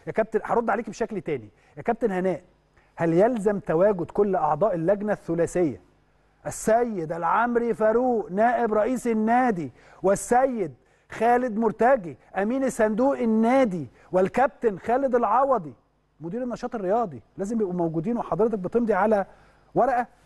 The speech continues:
بالعقل، بالعقل. ورقة مستحقات قديمة. طب أقول لحضراتكم قصة؟ أقول لحضراتكم قصة؟ سنة ألفين وأربعة، ألفين وتلاتة، ألفين وأربعة،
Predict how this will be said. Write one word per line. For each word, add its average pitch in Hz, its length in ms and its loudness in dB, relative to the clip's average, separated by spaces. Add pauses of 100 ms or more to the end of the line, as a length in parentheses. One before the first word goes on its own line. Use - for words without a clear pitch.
بالعقل، 247 480 2
بالعقل. 269 520 -2 (2000)
ورقة 262 300 2
مستحقات 233 480 -6
قديمة. 170 360 -6 (720)
طب 226 140 2
أقول 349 140 2
لحضراتكم 220 520 -2
قصة؟ 214 400 -2 (1300)
أقول 302 160 2
لحضراتكم 226 500 0
قصة؟ 233 360 -4 (560)
سنة 269 280 2 (100)
ألفين 262 440 0
وأربعة، 240 460 0
ألفين 277 200 -2
وتلاتة، 269 340 0
ألفين 285 220 -4
وأربعة، 269 420 4